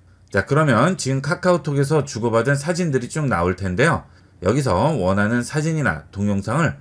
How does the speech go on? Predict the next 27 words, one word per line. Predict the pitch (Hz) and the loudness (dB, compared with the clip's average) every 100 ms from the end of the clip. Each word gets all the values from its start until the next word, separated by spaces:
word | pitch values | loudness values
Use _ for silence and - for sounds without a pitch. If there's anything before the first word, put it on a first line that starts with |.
| - - | -20 -20
터치하고 | - 196 196 190 160 147 85 - | -4 -4 -2 0 2 2 -2 -4
기다립니다. | 104 127 131 127 117 78 - - - - | 0 0 2 2 0 0 -6 -20 -20 -2
그러면 | 107 127 143 | 0 2 0
이렇게 | 90 95 139 | 0 -2 -2
체크가 | 139 202 - 185 175 | -4 -8 -4 0 2
되죠. | 107 123 180 - - - - - | 2 2 2 2 -16 -20 -20 -4
자, | 92 | 0
이런 | 104 135 | 4 4
식으로 | 139 139 135 98 127 196 196 - - | 2 0 2 4 2 0 -6 -20 -6
전부 | 92 90 123 | -2 0 -2
체크한 | 139 202 190 180 165 | -2 -6 -4 -2 -2
다음 | 131 135 104 139 - - - _ _ | 2 2 2 -4 -16 -20 -20 _ _
하단에 | - 147 156 151 147 | -4 0 2 2 0
있는 | 151 107 113 185 160 _ | 0 2 2 -2 -8 _
플러스 | - 240 226 135 | 2 2 2 0
버튼 | 107 - 135 98 | 0 2 -2 0
누르시면 | 90 87 113 165 127 71 - - - - | -2 -4 -2 0 0 -4 -18 -20 -20 -6
톡서랍 | 190 185 190 175 175 | -6 -2 0 0 0
플러스의 | 165 160 143 147 95 151 - | -2 -2 0 0 2 0 -2
드라이브로 | - 107 160 165 113 139 123 78 | -2 2 4 2 0 2 2 0
저장을 | - 92 110 165 143 | -4 -4 0 0 2
할 | 104 | 0
수가 | - 101 | 0 -2
있습니다. | 101 80 92 87 78 - - - - - | -2 -2 -4 0 0 -2 -20 -20 -20 -8
자, | 95 - | -8 -6
추가하기 | - 196 208 180 143 | -8 2 4 4 2
하면 | 147 107 180 110 | 0 2 2 0